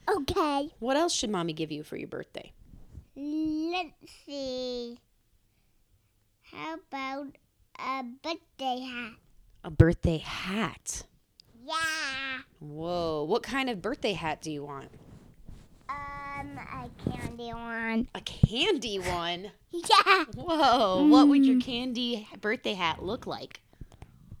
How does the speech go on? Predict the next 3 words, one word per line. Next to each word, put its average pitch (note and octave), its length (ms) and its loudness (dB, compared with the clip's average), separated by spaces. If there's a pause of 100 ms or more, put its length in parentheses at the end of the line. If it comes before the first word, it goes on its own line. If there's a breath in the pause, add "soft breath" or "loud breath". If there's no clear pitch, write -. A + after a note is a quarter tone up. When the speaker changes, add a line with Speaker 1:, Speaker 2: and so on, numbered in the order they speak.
(120)
Speaker 1:
Um, C4 1900 2 (160)
Speaker 2:
What - 180 -14
color? F3 420 -10